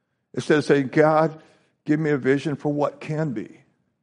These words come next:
by your grace, by your power"? Not, not by power, not by might, but by the Spirit of God. Grandpas can be influencing their grandchildren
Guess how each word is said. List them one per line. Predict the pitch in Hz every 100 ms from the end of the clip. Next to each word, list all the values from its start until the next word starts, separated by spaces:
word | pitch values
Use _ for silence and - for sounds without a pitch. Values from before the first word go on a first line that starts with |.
| -
by | 110
your | 104 101
grace, | - 123 - - -
by | - 117
your | 151
power"? | 170 - -
Not, | 170 226 - - _ _ _ _ _ -
not | - 214 233 -
by | - 175
power, | - 202 208 165
not | 180 226
by | - 165
might, | 165 190 190 185
but | 180
by | 170 180
the | 180
Spirit | 170 - - 220 214
of | 175
God. | - 170 151 - - _ _ -
Grandpas | 170 220 220 190 123 113 - - _ _ _ _ _ _ _ _ _ _ _ _ _ _ _ _ _ _ -
can | 185
be | 180 185
influencing | 165 214 220 220 214
their | 175
grandchildren | 175 - 185 190 - 135 - 131